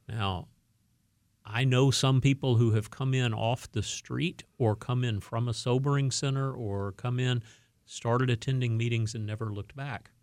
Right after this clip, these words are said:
But like any chronic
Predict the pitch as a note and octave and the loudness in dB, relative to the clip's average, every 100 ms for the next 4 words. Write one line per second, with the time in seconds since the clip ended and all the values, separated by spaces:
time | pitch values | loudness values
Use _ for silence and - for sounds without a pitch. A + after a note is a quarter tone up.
0 | _ _ _ _ - - _ _ _ _ | _ _ _ _ -20 -20 _ _ _ _
1 | C3 B2+ C3+ B2+ A#2+ F3 F3+ - - D#3 | -2 0 2 2 2 0 0 -4 -4 -2
2 | F3+ C3 - - | -2 -4 -6 -16